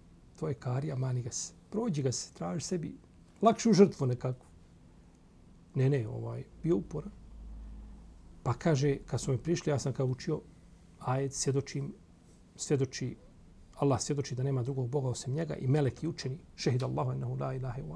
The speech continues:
illa huwa wal malaiketu ulul ilmi qaimen bil qist. La ilaha illa huwa al azizul hakim.” Proučio taj ajet, Allah svjedoči da nema drugog Boga osim njega, a i meleki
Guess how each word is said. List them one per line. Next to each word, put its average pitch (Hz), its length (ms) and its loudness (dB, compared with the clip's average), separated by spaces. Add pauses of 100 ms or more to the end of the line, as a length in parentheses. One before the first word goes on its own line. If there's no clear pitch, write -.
(120)
illa 143 280 -4
huwa 165 160 -2
wal 139 140 0
malaiketu 135 600 -2
ulul 180 300 -6
ilmi 240 240 0
qaimen 226 400 -2
bil 160 140 -6 (100)
qist. - 240 -8 (480)
La 165 180 4
ilaha 156 280 2
illa 180 220 2
huwa - 80 0
al 226 120 0
azizul 208 300 2
hakim.” - 340 -6 (1400)
Proučio 233 380 8
taj 220 220 6
ajet, 170 520 4 (880)
Allah 156 220 10
svjedoči 165 320 2
da 131 80 4
nema 160 200 4
drugog 143 260 2
Boga 160 180 2
osim 131 240 2
njega, 185 320 0
a 147 40 2
i 135 80 4
meleki 226 520 4